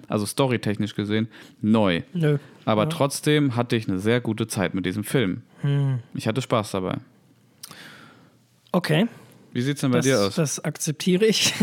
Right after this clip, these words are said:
Speaker 2: <laughs>
Speaker 1: Oh, okay. Jetzt bin ich gespannt.
Speaker 2: Ähm, ja, also mir ging's nicht ganz so. Also ich, äh,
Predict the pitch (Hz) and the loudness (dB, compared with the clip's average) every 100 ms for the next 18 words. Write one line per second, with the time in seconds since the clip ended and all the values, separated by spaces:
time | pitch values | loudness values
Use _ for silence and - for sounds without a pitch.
0 | - 180 - - 120 113 - - 123 156 | 2 0 0 2 2 2 2 0 2 2
1 | 165 - 110 107 - 113 120 101 92 110 | 2 0 0 -2 -4 -6 -6 -4 -4 -6
2 | - - _ - 170 175 180 180 185 185 | -16 -20 _ -2 2 4 4 4 4 2
3 | 151 - - - - - _ _ _ _ | 0 -4 -18 -20 -20 -20 _ _ _ _
4 | _ _ _ _ - 147 135 135 165 175 | _ _ _ _ -4 0 0 0 2 4
5 | 185 170 - - _ _ _ _ _ _ | 2 0 -4 -20 _ _ _ _ _ _
6 | _ - - - 180 202 185 190 151 - | _ -20 -20 -4 0 2 2 0 0 2
7 | 190 240 269 202 175 190 196 - - 180 | 2 2 2 2 2 2 0 -2 0 2
8 | 170 165 | 4 4